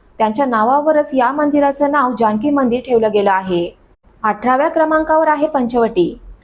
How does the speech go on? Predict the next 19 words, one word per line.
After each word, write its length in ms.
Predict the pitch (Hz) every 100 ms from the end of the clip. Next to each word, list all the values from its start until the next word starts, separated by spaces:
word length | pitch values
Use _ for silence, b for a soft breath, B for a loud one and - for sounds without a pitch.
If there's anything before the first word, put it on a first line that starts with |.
| b b b
नाशिकमध्ये 600 | 214 226 226 320 320 320
अजूनही 440 | 320 233 254 294 330
पंचवटी 560 | 277 247 285 285 294 285
तपोवन 360 | 262 226 214
आहे. 360 | 202 196 185 170 - 202
भगवान 360 | 214 226 226
राम, 280 | 214 220 262
सीता 540 | - - - 339 330
आणि 340 | 262 - 226 269
लक्ष्मण 560 | 277 277 294 226 240
जे 120 | 233 247
युद्ध 240 | 233 220
सोडून 320 | 285 294 294 277
गेले 280 | 226 214
होते, 560 | 277 294 - 202 247 - - 311
ते 80 |
याच 300 | 294 247 277
जंगलात 360 | 294 269 220 233
राहिले. 420 | 254 226 196 175